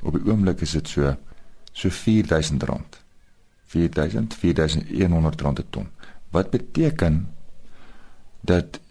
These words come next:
die kopers in Suid-Afrika vir die plaaslike koring op 'n Randfontein basis duisend rand minder aanbied. Met ander woorde, hulle betaal op die plaaslike koring net so ses honderd rand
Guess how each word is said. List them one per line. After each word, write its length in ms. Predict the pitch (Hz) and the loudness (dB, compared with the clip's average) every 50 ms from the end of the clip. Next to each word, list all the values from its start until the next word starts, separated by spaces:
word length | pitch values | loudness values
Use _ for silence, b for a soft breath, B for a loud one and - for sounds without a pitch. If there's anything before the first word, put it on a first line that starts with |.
| - - - - | -20 -20 -6 -2
die 200 | - 165 165 - | -2 -2 -2 0
kopers 380 | - - 156 156 156 143 - 110 | 0 0 2 2 2 2 2 2
in 100 | 104 95 | 2 2
Suid-Afrika 840 | - 92 82 - - 85 90 85 - - - - 78 73 73 73 | 2 0 0 2 2 2 2 2 0 -2 -2 0 2 2 2 0
vir 180 | - - - - | -2 -2 -2 0
die 140 | 82 - - - - - - - - - - - - - - - | 0 -2 -4 -8 -12 -12 -12 -12 -14 -16 -18 -20 -20 -20 -12 -4
plaaslike 460 | - 117 143 160 156 147 113 110 101 | -2 0 0 0 0 0 0 -2 -2
koring 400 | - - 95 87 80 82 85 82 | 0 2 2 4 4 4 2 2
op 140 | 82 - - | 0 0 -2
'n 40 | |
Randfontein 600 | 78 73 80 95 - - 120 110 - 95 82 76 | 0 0 0 0 0 -2 -4 -2 0 2 2 2
basis 600 | 67 - 65 65 64 65 - - - - - - - - b b b b b b b | 2 2 0 0 -2 -4 -6 -10 -12 -14 -16 -20 -20 -20 b b b b b b b
duisend 440 | - - - 87 85 87 101 104 95 | -8 -2 0 2 2 2 2 2 2
rand 220 | 85 85 78 71 | 2 2 2 2
minder 360 | 73 73 78 85 92 92 - - | 2 2 4 4 4 2 0 0
aanbied. 480 | 85 78 71 65 65 64 - - - - - - - - - - - - | 0 0 0 0 -2 -4 -6 -10 -16 -16 -16 -18 -16 -16 -16 -14 -8 -6
Met 140 | 95 - | -2 0
ander 180 | - 117 147 143 | 2 2 4 4
woorde, 320 | 117 117 113 107 110 110 110 B B B B B B B B B B B B B | 4 4 4 4 2 0 -2 B B B B B B B B B B B B B
hulle 200 | - - 85 98 | 0 2 2 4
betaal 600 | - - - - - - 160 135 113 98 92 101 113 131 - - - - - - | 2 0 -2 -2 0 2 4 4 4 4 4 2 0 -2 -6 -14 -20 -18 -12 -4
op 80 | - | 0
die 100 | - 110 | 0 2
plaaslike 460 | 104 110 110 104 110 104 - - 110 | 2 2 2 2 2 0 0 0 -2
koring 340 | 98 - - 92 90 87 85 | 0 2 2 2 4 4 4
net 160 | 85 87 92 | 4 2 2
so 120 | - - 98 | 0 0 0
ses 240 | - - 87 82 - | 2 2 2 2 2
honderd 260 | 92 90 90 82 - | 2 2 0 0 0
rand 340 | - 73 71 69 - - | 0 0 0 0 -2 -6